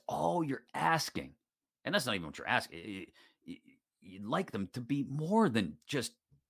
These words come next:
again, to use the hangover analogy, choke. They're just innings eaters, minutes eaters. They are bland. They are nothing. They are just out there existing on the ice.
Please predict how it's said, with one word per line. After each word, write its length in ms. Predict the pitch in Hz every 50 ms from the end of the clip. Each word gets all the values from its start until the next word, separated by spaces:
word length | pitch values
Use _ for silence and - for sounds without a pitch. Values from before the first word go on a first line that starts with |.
| _ _ _ _ _ _ _ _ _ _ _ _ _ _ _ -
again, 280 | 87 85 120 135 - -
to 80 | 82 76
use 180 | 78 90 85
the 80 | 92 85
hangover 440 | 104 113 120 101 76 76 - 71 73
analogy, 480 | - - - - - - - - - _ _ _ _ _ _ -
choke. 380 | - 123 95 - - - - _ _ _ _ - _ _ _ _ _ _ _ _ _ _ -
They're 140 | 135 135 127
just 260 | 113 127 127 - - - -
innings 420 | 156 160 156 147 131 113 95 - -
eaters, 360 | 104 101 92 85 85 82 80
minutes 460 | 107 127 151 170 170 151 131 - - - -
eaters. 400 | 107 107 101 95 92 85 85 92
They 160 | - 113 113
are 160 | 104 98 98
bland. 540 | 90 - 104 120 131 139 143 143 139 131 117
They 240 | 95 113 113 107 -
are 180 | 95 98 98
nothing. 560 | 95 101 113 123 131 127 120 - 139 127 120 107
They 180 | 107 107 107
are 140 | 101 101 98
just 400 | 92 107 120 127 113 - - - - - - - - _ -
out 280 | 120 127 131 127 113
there 260 | 127 127 127 127 123 110
existing 840 | 98 90 95 98 92 95 98 113 127 131 - - - 104 87 87 - -
on 240 | 104 101 98 95
the 160 | 87 82 90 104
ice. 400 | 113 104 95 92 - - -